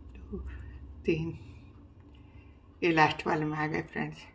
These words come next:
और यहाँ मैंने यूँ डाला और ये तैयार कर दिया फ्रेंड्स, Joint कर दिया single क्रोशिया से।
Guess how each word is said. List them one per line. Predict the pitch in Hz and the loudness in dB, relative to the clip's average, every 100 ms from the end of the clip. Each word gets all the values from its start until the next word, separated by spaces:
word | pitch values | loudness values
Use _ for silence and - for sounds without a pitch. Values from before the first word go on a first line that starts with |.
| - - - - - - - - - | -20 -20 -20 -20 -20 -20 -20 -20 -10
और | 175 160 | -2 0
यहाँ | 156 160 | 2 2
मैंने | 160 160 160 | 2 2 2
यूँ | 156 | 2
डाला | 156 170 262 - - - - - - - - - - - - - - - | 8 8 8 4 -14 -20 -20 -20 -20 -20 -20 -20 -20 -20 -20 -20 -20 -8
और | - 156 160 | -4 -2 0
ये | 226 - - - - - - | 0 -2 -10 -20 -20 -20 -2
तैयार | 170 143 139 | 4 4 2
कर | - - | -4 -12
दिया | - - - | -12 -14 -12
फ्रेंड्स, | - - - - - - - - - - | -10 -10 -14 -18 -20 -20 -20 -20 -20 0
Joint | 185 151 151 | 6 8 6
कर | 165 | 2
दिया | 180 170 | 2 -2
single | - 170 156 | 2 2 2
क्रोशिया | 151 - - 185 | -2 -8 -10 -10
से। | - | -12